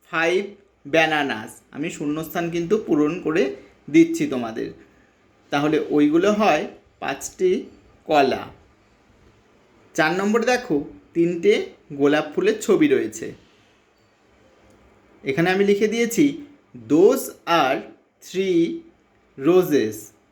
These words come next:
তাহলে ওইগুলি হয় তিনটি গোলাপ।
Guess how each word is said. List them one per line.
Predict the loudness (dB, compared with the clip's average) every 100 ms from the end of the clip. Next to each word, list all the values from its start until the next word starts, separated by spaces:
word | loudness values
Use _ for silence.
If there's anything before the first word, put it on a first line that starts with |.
| _ _ _ _
তাহলে | -10 -4 2 2 0 -8
ওইগুলি | -6 -2 0 0
হয় | -2 0 2 0 -6 _ _ -6
তিনটি | -4 -4 -4 -4 -4 -6 -20 _ -4
গোলাপ। | 4 6 4 0